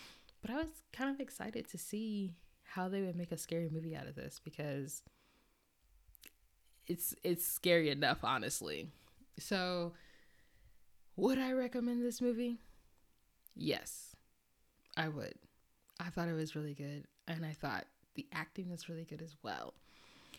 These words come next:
Uh, the storyline is easy to understand. The movie's easy to watch. Uh, the only thing was it seemed really short. Um, and I think it has something to do with the time span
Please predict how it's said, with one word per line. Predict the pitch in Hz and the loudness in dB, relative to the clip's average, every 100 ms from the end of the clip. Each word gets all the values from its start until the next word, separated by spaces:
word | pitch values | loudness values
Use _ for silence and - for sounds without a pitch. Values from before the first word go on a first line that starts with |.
| - - | -14 0
Uh, | 165 160 143 127 | 2 2 0 -2
the | 156 | -4
storyline | - 202 240 247 240 233 208 | 0 0 0 0 -2 0 -2
is | 170 - | -4 -2
easy | 214 214 233 220 226 - - _ - | 0 0 0 -2 -4 -6 -14 _ -12
to | 180 | -6
understand. | 170 170 - 196 202 208 202 196 202 185 | -4 -4 -2 2 4 4 2 2 0 -2
The | |
movie's | 185 170 175 - | 0 0 0 0
easy | 175 160 165 | -2 0 -2
to | |
watch. | 160 202 262 247 - - - - - - _ _ - | -2 -2 -2 -2 -6 -12 -18 -20 -20 -20 _ _ -2
Uh, | 202 190 | 0 2
the | 196 226 | 2 4
only | 330 311 | 4 4
thing | 247 208 | 2 0
was | 190 - | -2 -2
it | 196 - | -4 -2
seemed | - 240 269 247 - - | 2 2 2 -2 -8 0
really | 170 156 | 2 2
short. | - - - - - - _ - | 2 -2 -4 -10 -20 -20 _ -2
Um, | 185 175 170 | 0 2 2
and | 180 | 2
I | 180 | 2
think | 233 220 | 0 0
it | 214 | 0
has | 202 | 0
something | - 175 180 | -2 -2 -4
to | - | -4
do | 147 156 | -2 0
with | 156 147 | 0 -4
the | 139 | -6
time | - 156 156 | -6 -4 -4
span | - 165 156 | -2 -2 0